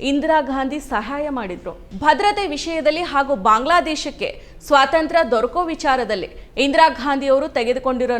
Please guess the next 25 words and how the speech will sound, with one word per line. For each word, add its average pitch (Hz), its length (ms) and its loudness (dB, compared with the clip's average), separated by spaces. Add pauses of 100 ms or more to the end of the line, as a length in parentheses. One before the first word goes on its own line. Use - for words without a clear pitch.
ನಡೆ 233 160 2 (300)
ಉತ್ತಮ 339 280 -4 (120)
ಆಗಿತ್ತು. 180 300 -8 (340)
ಇಂದಿರಾ 320 240 6 (100)
ಗಾಂಧಿ 277 340 0
ಅವರ 269 120 4 (220)
ಈ 302 40 2 (100)
ನಡೆಗೆ 285 340 2 (360)
ಮೆಚ್ಚುಗೆನ 359 540 0
ವ್ಯಕ್ತಪಡಿಸಿದ 285 600 -2 (300)
ಅಟಲ್ 254 320 -2
ಬಿಹಾರಿ 254 340 -4 (100)
ವಾಜಪೇಯಿ 254 480 0
ಅವರು 190 160 -2 (380)
ಇಂದಿರಾ 320 280 6 (160)
ಗಾಂಧಿ 269 360 0
ಅವರನ್ನ 269 280 0 (260)
ಕಾಳಿ 311 480 4
ಅಂತ 247 140 -6 (200)
ಬಣ್ಣಿಸಿದ್ರು. 277 580 -4 (460)
ಬಾಂಗ್ಲಾದೇಶ 370 640 4 (480)
ಸ್ವಾತಂತ್ರ್ಯ 311 680 4
ಪಡೆಯೋದ್ರಲ್ಲಿ 285 640 2 (100)
ಸ್ವಾತಂತ್ರ್ಯ 262 600 2
ಹೋರಾಟಗಾರರ 262 760 2